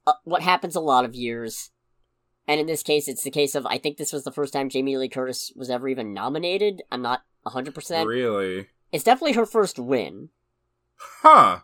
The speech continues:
Speaker 2: I'm surprised, considering how long she's been acting for.
Speaker 1: Yeah, but think about how many movies we know her from and think how many of those are gonna get Oscar noms.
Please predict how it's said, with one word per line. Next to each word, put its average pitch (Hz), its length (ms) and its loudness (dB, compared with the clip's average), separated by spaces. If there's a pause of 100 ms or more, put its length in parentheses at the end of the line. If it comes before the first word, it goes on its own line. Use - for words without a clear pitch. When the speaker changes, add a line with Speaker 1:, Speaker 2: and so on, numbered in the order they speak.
(140)
Speaker 2:
I'm 147 140 -6
surprised, 156 500 -2
considering 104 420 -12 (300)
how 107 160 -8
long 104 220 -8
she's 98 220 -14
been 92 440 -10
acting 92 400 -8
for. 73 300 -16 (200)
Speaker 1:
Yeah, 160 280 8
but 131 200 -2 (380)
think 160 200 2
about 143 380 4 (140)
how 143 140 0
many 139 180 2
movies 135 360 -2
we 131 120 0
know 127 180 2
her 117 120 -2
from 117 300 -2
and 110 140 -6
think 127 200 -4
how 135 140 -4
many 127 200 -2
of 104 120 -6
those 123 240 -2
are 113 80 -6
gonna 113 160 -4
get 107 140 -2
Oscar 101 340 -2
noms. 90 540 -8